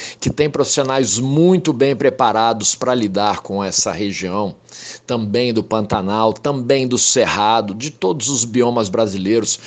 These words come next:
porque são quadros técnicos altamente treinados e com investimento pesado do Estado brasileiro pra que eles tenham a capacidade operacional, e hoje são todos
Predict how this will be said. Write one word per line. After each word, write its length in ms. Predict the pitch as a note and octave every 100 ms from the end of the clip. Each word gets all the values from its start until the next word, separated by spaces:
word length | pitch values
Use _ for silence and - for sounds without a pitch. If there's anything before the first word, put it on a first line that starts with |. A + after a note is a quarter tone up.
| - -
porque 260 | A2+ - C3
são 200 | - C3+
quadros 460 | C#3+ C#3 B2+ -
técnicos 640 | - C3 B2+ C3 G2+ - - -
altamente 800 | - E3 E3 D#3 C3 C#3 - C3+ - - -
treinados 960 | - G3 F3 B2+ B2+ D3+ D3+ A2 G2 A2
e 40 |
com 200 | A#2+ D#3+
investimento 720 | E3 C3 D#3 - D#3 E3 E3+
pesado 760 | E3 - F3+ B2+ A2+ D#3 E3 C3+
do 120 | B2+
Estado 420 | C3 - D3+ C#3+
brasileiro 600 | B2+ C3 A2 A2+ B2+ C#3 C#3 - - -
pra 140 | - C#3
que 160 | -
eles 380 | D#3 D3+ - -
tenham 400 | - F#3 G3+ E3
a 80 | B2+
capacidade 760 | C3 - B2 - A#2+ A#2 A2 A#2
operacional, 800 | - A2+ G#2 - A2+ G2+ C3 - - -
e 220 | F3 G3
hoje 340 | D3 D3 C#3+ D#3+
são 300 | - E3+ E3+
todos 760 | - D#3 D#3+ E3 D#3 - -